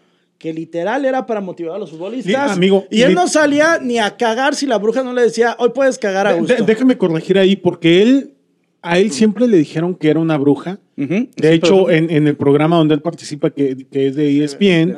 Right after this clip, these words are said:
Speaker 1: Pues, sí, no, hombre, digo,
Speaker 2: le
Speaker 1: aquí no
Speaker 2: comentaron,
Speaker 1: te-
Speaker 2: ajá, le, le comentaron que era una bruja y él siempre defendió y dijo que era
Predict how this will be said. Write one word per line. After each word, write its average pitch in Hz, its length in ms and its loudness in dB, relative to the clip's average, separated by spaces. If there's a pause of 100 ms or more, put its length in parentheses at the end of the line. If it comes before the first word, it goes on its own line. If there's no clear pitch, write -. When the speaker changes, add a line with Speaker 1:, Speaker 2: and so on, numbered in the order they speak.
Speaker 1:
Pues, 185 140 -18
sí, - 120 -12
no, 214 160 -12
hombre, 269 180 -10
digo, 185 140 -4
Speaker 2:
le 180 80 4
Speaker 1:
aquí 180 80 -2
no 190 80 2
Speaker 2:
comentaron, 180 320 2
Speaker 1:
te- 208 80 -4
Speaker 2:
ajá, 196 220 2
le, 196 220 2
le 180 160 0
comentaron 180 460 2
que 185 180 2
era 190 200 4
una 196 200 4
bruja 196 320 2
y 165 140 2
él 196 160 2
siempre 202 400 2
defendió 151 400 2
y 202 40 4
dijo 185 280 0
que 151 220 4
era 233 260 2